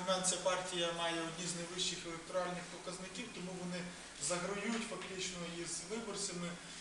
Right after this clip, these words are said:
і орієнтуються на, е, кон'юнктуру. Тобто, де треба, вони кажуть, що треба силою. От, з-, після активізації подій я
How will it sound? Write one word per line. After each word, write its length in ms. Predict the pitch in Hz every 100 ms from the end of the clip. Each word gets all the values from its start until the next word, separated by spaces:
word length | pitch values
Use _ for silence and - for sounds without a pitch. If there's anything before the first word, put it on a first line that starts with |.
| -
і 180 | 165 175
орієнтуються 720 | 170 175 185 190 214 208 -
на, 320 | - - 170 165
е, 100 | - - - - - - - - - - - - - -
кон'юнктуру. 520 | 196 196 175 165 143 139
Тобто, 300 | 151 151 - 147 - - - - 147
де 80 | 190
треба, 280 | 196 190 175
вони 280 | 170 175 170
кажуть, 280 | 175 156 160
що 140 | 170
треба 440 | 175 170 165 160 156 147
силою. 640 | - 247 247 226 196 185 175 - - - - 175 170 170
От, 100 | 160 - - - - - 151 -
з-, 80 | - - - - - - - - -
після 260 | 208 196
активізації 760 | 190 - 190 185 202 196 - 190
подій 400 | 180 180 - 220
я 340 | 190 180 170